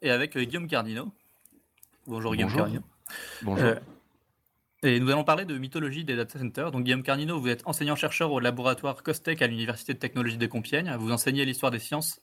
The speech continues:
Speaker 1: et les technologies. Et vous avez travaillé en compagnie de Clément Marquet sur les data centers. Alors tout d'abord, tout d'abord, merci beaucoup d'avoir accepté ce de-, ce deuxième entretien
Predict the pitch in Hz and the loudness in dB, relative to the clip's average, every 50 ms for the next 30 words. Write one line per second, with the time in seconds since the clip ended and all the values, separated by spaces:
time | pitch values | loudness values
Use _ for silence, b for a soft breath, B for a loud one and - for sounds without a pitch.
0 | _ - - 127 117 113 - 123 - - 131 120 113 107 110 131 - - _ b | _ -2 0 0 0 0 -2 -2 -2 -2 -2 -2 -2 -2 -4 -6 -10 -14 _ b
1 | b b b b b b _ _ _ - - - - - - - - - - 151 | b b b b b b _ _ _ -20 -20 -20 -20 -20 -20 -18 -6 2 4 4
2 | 160 180 170 139 117 123 123 123 113 127 - - 139 123 123 131 139 151 160 143 | 4 4 2 -4 -6 -4 -2 -2 -2 -2 -2 -2 0 0 0 0 -2 -4 -4 -4
3 | 131 - 135 - 131 139 147 131 123 - 135 127 127 123 117 110 - - 156 160 | -6 -8 -6 -4 -2 -2 -2 -2 -2 -2 0 0 0 0 -2 -2 -4 -4 -4 -2
4 | - 123 120 113 127 131 - 131 - 127 117 - - - _ _ B B B B | -2 -2 0 0 0 0 0 -2 -2 -4 -6 -6 -10 -14 _ _ B B B B
5 | B B B 143 135 131 - 160 156 156 156 175 185 160 135 - - 151 147 143 | B B B 4 4 4 4 2 -2 -2 -2 -2 -6 -8 -8 -8 -4 0 0 2
6 | 151 165 151 139 120 - - 131 131 131 - - 175 151 127 120 117 117 110 113 | 2 2 0 0 -2 -4 -4 -4 -4 -4 -4 -2 -2 0 0 0 0 -2 -2 -2
7 | - - 120 - - 123 - - 151 - 139 127 123 123 120 131 123 - - 120 | -2 -4 -2 -2 -2 0 0 0 0 0 0 0 2 2 0 0 -2 0 0 2
8 | 117 127 127 135 139 135 123 - - 123 - - 143 143 | 2 2 2 2 2 0 -2 -4 -4 -6 -4 -6 -8 -8